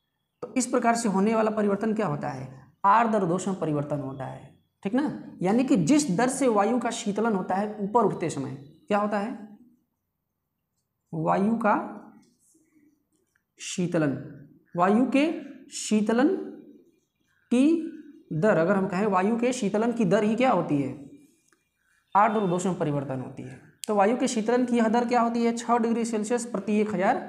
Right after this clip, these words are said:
मीटर। तो रुद्धोष्म ताप परिवर्तन के दो भाई हो गए, ठीक ना, दो लड़के मान लो, दो लड़के हो गए, एक हो गया शुष्क वाला,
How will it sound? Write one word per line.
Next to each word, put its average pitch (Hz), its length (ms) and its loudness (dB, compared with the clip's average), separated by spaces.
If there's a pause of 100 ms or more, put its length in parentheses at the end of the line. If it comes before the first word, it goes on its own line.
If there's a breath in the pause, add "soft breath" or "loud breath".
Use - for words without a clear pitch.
(360)
मीटर। 151 320 0 (1700 soft breath)
तो 320 380 0
रुद्धोष्म 247 460 2
ताप 247 240 4
परिवर्तन 226 440 0
के 262 140 -2
दो 190 240 2
भाई 156 220 2
हो 147 140 2
गए, 147 200 0 (560)
ठीक 170 80 -2
ना, 208 80 0 (160)
दो 180 140 2
लड़के 180 280 4
मान 143 200 0
लो, 220 100 2
दो 196 120 2
लड़के 147 260 0
हो 135 120 -2
गए, 127 120 -4
एक 196 180 4
हो 185 100 0
गया 185 160 2
शुष्क 220 300 0
वाला, 226 240 4